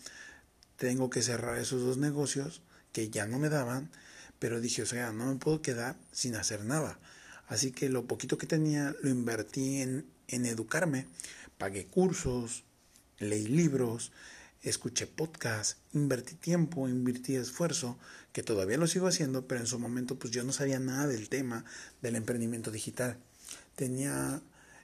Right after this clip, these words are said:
eh, nociones, pero, pues, estaba muy, muy equivocado a lo que yo sabía que era emprendimiento digital.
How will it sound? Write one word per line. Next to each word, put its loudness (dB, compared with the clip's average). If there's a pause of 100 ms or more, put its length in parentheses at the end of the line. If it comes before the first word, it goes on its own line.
(100)
eh, 2
nociones, 4
pero, 0
pues, 0
estaba -2
muy, 4
muy 4
equivocado -2 (1000)
a -4
lo -4
que -2
yo 6
sabía 4
que 2
era 6
emprendimiento -2
digital. 0